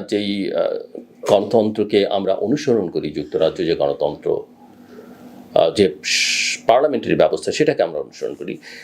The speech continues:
আহ, সেটা তিনি নিঃসন্দেহে দেখেছেন, এই ভ্যালুসগুলোকে তিনি ধারণ করেন এবং তার গত দু তিন বছরের কথাবার্তা এটা বহুবার প্রমাণিত হয়েছে যে তিনি অনেক ট্রান্সফর্মড। আহ, দেশ নিয়ে তিনি ভাবছেন,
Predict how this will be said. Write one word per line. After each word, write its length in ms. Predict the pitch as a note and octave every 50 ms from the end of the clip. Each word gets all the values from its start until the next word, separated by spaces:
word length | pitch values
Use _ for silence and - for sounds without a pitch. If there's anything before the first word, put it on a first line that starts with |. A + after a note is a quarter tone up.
| - - -
আহ, 160 | - - B2
সেটা 580 | - - - F3 D#3+ E3 F3+ D#3+ D3 C#3+ - -
তিনি 340 | - C3 A2 G#2 G2 F#2 F2+ - - _ _ _ -
নিঃসন্দেহে 460 | A2 G#2+ - - B2 G#2 G2+ G2 G2
দেখেছেন, 680 | D#2+ F#2 F#2 - A2 G2+ - - F#2 F2 F2+ F2 - - - _ _ _ - - - - - -
এই 160 | - A2 G#2
ভ্যালুসগুলোকে 760 | F#2+ - A#2 A#2+ C#3 D3 C#3 - - A#2 G#2 G#2 G2+ - G2
তিনি 240 | - - F#2+ F2+ F2+ -
ধারণ 360 | - - G#2 F#2+ G2 F2 E2+
করেন 460 | D#2+ E2+ E2 D#2 D2+ D2 - - - - _ - - - - - -
এবং 280 | - C3+ C#3 C#3+ C3+ C#3
তার 140 | C#3+ C3+ C3
গত 200 | C3 C3 - C#3
দু 160 | A#2+ B2 B2+
তিন 220 | B2 C3 B2 B2
বছরের 340 | A#2 A#2 - - A2+ A2 A2
কথাবার্তা 460 | - A2 G#2+ - A2+ G#2+ G#2+ G#2 - G#2
এটা 140 | - G2+
বহুবার 340 | F#2 G2 F#2+ G2 F#2+ F2+ -
প্রমাণিত 460 | - - F#2 F2 F2 F2 F2+ F2 -
হয়েছে 360 | F2+ F2+ F2+ E2+ - - F#2 E2+
যে 120 | - -
তিনি 400 | - - F#2 E2 D#2+ D#2+ D#2 - - - - - - - - - - - - - - - - - - - - -
অনেক 320 | A#2+ C#3 C#3 - - -
ট্রান্সফর্মড। 680 | - F#2 E2+ E2 - - - - C#2 - - - - - - - - - - - - - - - - - - - - - - - - - - - - - - -
আহ, 280 | - - - - - -
দেশ 260 | B2 B2 - - -
নিয়ে 100 | B2 A2
তিনি 180 | - A2+ G#2+
ভাবছেন, 600 | G#2 - A2 - - - - A2+ G2+ G2 G2 F#2+